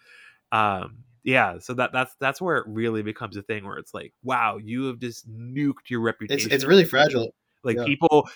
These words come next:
Speaker 1: people would be embarrassed to say that they went
Speaker 2: Yeah.
Speaker 1: to see your show.
Speaker 2: <laughs> Yeah, it's a fragile ecosystem. I mean, like, for sure. Like, uh, I mean, for, for rock artists too, especially, like, playing M S G. Like, I saw that War on Drugs is playing Madison Square Garden, and I,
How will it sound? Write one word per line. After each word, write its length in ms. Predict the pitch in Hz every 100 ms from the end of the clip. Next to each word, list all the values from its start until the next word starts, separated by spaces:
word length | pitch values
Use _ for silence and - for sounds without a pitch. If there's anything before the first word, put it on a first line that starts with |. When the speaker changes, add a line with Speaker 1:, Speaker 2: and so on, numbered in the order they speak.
| -
Speaker 1:
people 300 | - - 196
would 160 | 185
be 120 | 165 135
embarrassed 920 | 120 101 - 127 143 135 123 - -
to 140 | 120
say 320 | 107 - 123 117
that 140 | 110
they 140 | 107 104
went 200 | 107 160
Speaker 2:
Yeah. 100 | 175
Speaker 1:
to 60 |
see 140 | 175 160
your 160 | 92
show. 420 | - - 95 - -
Speaker 2:
<laughs> 100 | -
Yeah, 300 | 208 247 185 156
it's 140 | 160
a 40 | 175
fragile 320 | 175 185 151
ecosystem. 540 | 165 160 156 123 110 110
I 40 |
mean, 380 | 110 113 110 104
like, 220 | 107 107
for 120 | -
sure. 340 | 110 123 123 104
Like, 180 | 101 98
uh, 140 | 104
I 80 | 98
mean, 180 | 120 127
for, 280 | 127 139 127
for 160 | 143
rock 260 | 131 139 165
artists 320 | 160 117 -
too, 180 | 143 123
especially, 380 | 104 123 123 123
like, 180 | 113 104
playing 220 | 127 110
M 120 | 104
S 120 | 104
G. 260 | - 107 120
Like, 100 | 131
I 40 | 151
saw 120 | 208
that 120 | 202 117
War 220 | 127 151
on 100 | 123
Drugs 300 | 110 131 135
is 80 | 107
playing 260 | 101 107 104
Madison 280 | 104 101 98
Square 240 | - 101
Garden, 240 | 101 101 101
and 100 | 92
I, 220 | 143